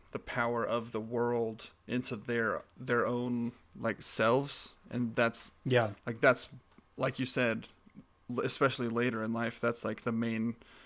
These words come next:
Speaker 1: source of sustenance for dragons, is just once they have enough of, like, the most valuable parts of the world, they can just survive off that.
Speaker 2: Yeah. <clears throat> Yeah, and they've done,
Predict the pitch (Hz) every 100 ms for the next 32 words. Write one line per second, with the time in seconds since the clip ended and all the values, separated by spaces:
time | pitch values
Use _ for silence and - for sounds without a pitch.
0 | - - - - 135 123 - 113 110 -
1 | - - - 120 - 110 101 85 - 101
2 | 104 90 95 98 101 101 101 110 - -
3 | 113 117 - 107 117 113 110 127 123 120
4 | 113 - 113 110 - _ - 123 117 127
5 | 120 120 117 - - - 123 123 117 120
6 | 113 110 110 107 - - - - 117 107
7 | - - 120 107 113 110 110 113 107 104
8 | - - - - 110 113 110 107 - -
9 | - - 123 101 104 120 98 76 - -
10 | 101 - - - _ 139 127 117 113 _
11 | _ - 160 156 143 123 - 120 120 113
12 | 120 113 123 113 113 110